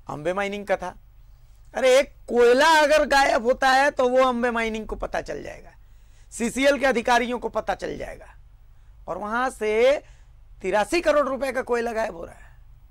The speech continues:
अगर गायब करने वाला कौन है,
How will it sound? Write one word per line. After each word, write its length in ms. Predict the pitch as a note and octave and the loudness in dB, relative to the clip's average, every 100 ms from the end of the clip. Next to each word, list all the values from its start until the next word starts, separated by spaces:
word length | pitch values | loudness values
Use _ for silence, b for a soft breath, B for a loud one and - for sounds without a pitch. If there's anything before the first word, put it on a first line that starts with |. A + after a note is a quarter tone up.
| - - - - - - | -20 -20 -20 -20 -20 -18
अगर 220 | - C#3 E3 | -10 -4 0
गायब 280 | F3+ A3 | 2 2
करने 280 | A3 A#3 A#3 | 0 -4 -4
वाला 240 | A#3+ B3 B3 | -2 0 0
कौन 300 | G#3+ B3 A#3+ | 0 0 0
है, 380 | G3 G#3 A#3+ | 0 0 -2